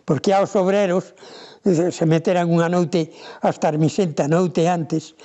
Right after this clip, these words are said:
meteranse de noite aí, que saiu o pueblo todo escapando para, para a frontera, e a, preséntanse de que se cursa aquel oficio pola línea de servicio.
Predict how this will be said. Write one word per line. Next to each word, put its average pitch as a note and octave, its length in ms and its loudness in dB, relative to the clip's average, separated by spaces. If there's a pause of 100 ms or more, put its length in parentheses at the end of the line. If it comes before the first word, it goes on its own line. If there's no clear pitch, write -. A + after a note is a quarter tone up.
(200)
meteranse F3+ 720 0 (400)
de E3+ 160 2
noite F#3+ 320 0
aí, F#3 240 2
que D3+ 320 -2 (320)
saiu G3 400 2
o D3+ 80 -6
pueblo F#3 320 2
todo E3+ 480 2
escapando F3 640 0
para, C#3 480 -2 (640)
para E3+ 240 4
a - 40 -4
frontera, E3+ 760 0 (400)
e D#3+ 80 4
a, C#3+ 240 0 (240)
preséntanse G3 880 0 (480)
de D#3+ 240 4
que C3+ 480 0 (320)
se - 240 2
cursa G#3 400 2
aquel F#3 320 0 (420)
oficio G3+ 460 2
pola F3+ 240 2
línea F3 320 2
de - 40 -14
servicio. C#3 600 0